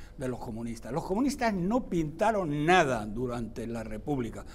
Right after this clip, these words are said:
durante la Segunda República, durante la Tercera República sí, porque cuando estalla la guerra civil, ¿eh? entonces viene toda la ayuda de Stalin y se hacen con el control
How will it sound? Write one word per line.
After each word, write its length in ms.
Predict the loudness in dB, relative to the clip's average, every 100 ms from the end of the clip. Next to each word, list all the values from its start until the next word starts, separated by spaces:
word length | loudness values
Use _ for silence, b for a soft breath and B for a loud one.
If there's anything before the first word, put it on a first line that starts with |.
| B
durante 400 | -4 2 2 2
la 140 | -2 -2
Segunda 420 | -4 -2 2 2
República, 540 | 2 2 0 0 -6 B B 2
durante 340 | 6 6 4
la 140 | 2
Tercera 400 | 2 0 6 8
República 580 | 8 4 4 4 4 0
sí, 380 | 0 0 0 -2 B -2 12
porque 560 | 12 12 8 -6 -6 B B -2
cuando 640 | 8 10 10 8 2 -2
estalla 420 | -2 -2 -2 0
la 140 | 2
guerra 260 | 2 4 2
civil, 520 | 4 6 6 4 0 B B B
¿eh? 240 | -4 -4 B B B -10
entonces 600 | -6 -2 0 2 0 0 0
viene 400 | 4 6 6 4
toda 320 | 2 2 4
la 60 | 4
ayuda 300 | 4 6 6
de 100 | 6
Stalin 440 | 4 6 8 6
y 240 | 4 -2 -2
se 180 | -4 -4
hacen 360 | 0 0 0
con 220 | 0 -2
el 120 | -2 -2
control 540 | -2 2 4 4 2